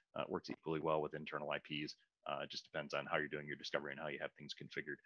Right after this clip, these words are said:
Um, but anyway, I get a response here, uh, no error for this test one client. And again, let's, let's just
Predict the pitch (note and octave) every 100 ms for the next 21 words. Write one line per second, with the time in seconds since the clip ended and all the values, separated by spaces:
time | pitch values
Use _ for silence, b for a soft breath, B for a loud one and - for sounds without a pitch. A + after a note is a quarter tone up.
0 | b b b - E2 D#2+ D2 - B2+ A2+
1 | E2 E2+ F2+ B2 B2+ G#2 - A#2 - G2
2 | D3+ _ - F#2 D2+ F#2+ F#2+ G2 D#3+ -
3 | - F2 F2 E2+ E2 - E2 - E2+ -
4 | D2+ E2+ D3+ - b b b _ - G2+
5 | G2 G2 - - - F3 E2+ - - -
6 | - - -